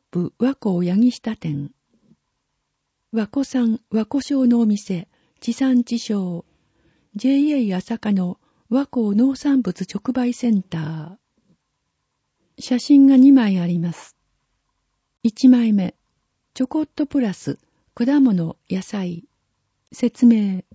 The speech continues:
野菜料理のパックが並んだ棚に、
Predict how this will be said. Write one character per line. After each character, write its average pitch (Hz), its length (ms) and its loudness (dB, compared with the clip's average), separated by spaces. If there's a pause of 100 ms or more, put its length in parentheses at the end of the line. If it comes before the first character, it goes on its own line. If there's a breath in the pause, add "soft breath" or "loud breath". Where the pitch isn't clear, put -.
(280)
野 226 160 -2
菜 285 300 -2
料 294 220 2
理 247 100 -2
の 196 140 0
パ 254 140 -6
ッ 285 100 -4
ク 220 200 -4
が 185 120 0
並 202 260 0
ん 240 80 2
だ 226 140 -4
棚 196 280 -2
に、 180 240 -4